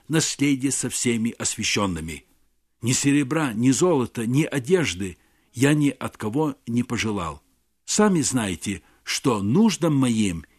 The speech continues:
и нуждам бывших при мне послужили руки мои сии.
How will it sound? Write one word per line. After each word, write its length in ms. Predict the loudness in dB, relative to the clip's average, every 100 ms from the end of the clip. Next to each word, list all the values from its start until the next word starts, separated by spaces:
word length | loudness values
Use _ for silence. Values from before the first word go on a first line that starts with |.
| _ 2
и 160 | 4
нуждам 640 | 6 4 4 2 -2 -2 -6
бывших 680 | -4 2 2 2 -2 -2 -4
при 180 | 0 2
мне 340 | 4 2 0 -8 _ _ _
послужили 720 | -4 -4 -2 -2 0 0 -2 -4
руки 380 | -2 -2 -2 -6
мои 280 | -4 -2 -2
сии. 480 | -2 -2 -2 -2